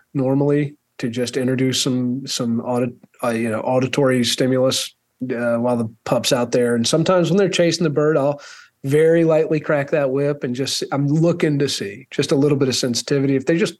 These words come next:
acknowledge what is that thing, and I mean, I'm talking light. It's not even close to, uh, the sound of a gunshot. And if I recognize that, um, you know, we lay, obviously lay way back, but it just is, "Okay, this is something I, I need to be aware of."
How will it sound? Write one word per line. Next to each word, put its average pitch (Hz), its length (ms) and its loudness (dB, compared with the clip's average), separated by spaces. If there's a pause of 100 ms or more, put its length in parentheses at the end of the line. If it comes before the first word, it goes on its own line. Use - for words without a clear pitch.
acknowledge 131 540 0
what 127 160 0
is 123 140 -2
that 117 220 -6
thing, 117 160 -4
and 123 80 0
I 151 60 4
mean, 156 160 4
I'm 156 120 2
talking 139 300 0
light. 110 520 -6 (240)
It's - 100 -2
not 151 160 4
even 135 180 2
close 123 400 0
to, 107 300 -4 (720)
uh, 110 340 0
the 123 140 0
sound 117 300 0
of 104 60 -6
a 110 40 -4
gunshot. 110 520 -4
And 120 140 -6
if 117 140 -4
I 120 100 0
recognize 127 640 0
that, 131 280 0 (760)
um, 110 520 -4 (400)
you 147 100 2
know, 117 80 2
we 117 140 0
lay, 120 260 0
obviously 117 480 0
lay 113 180 0
way 117 220 0
back, 117 360 -2
but 117 100 0
it 107 80 -4
just 113 260 -2
is, 113 100 -4
"Okay, 113 540 -2
this 123 180 -2
is 120 120 0
something 113 280 -2
I, 113 160 -2 (100)
I 120 40 -4
need 113 220 -2
to 107 60 -8
be 117 100 -2
aware 123 360 2
of." 110 300 -2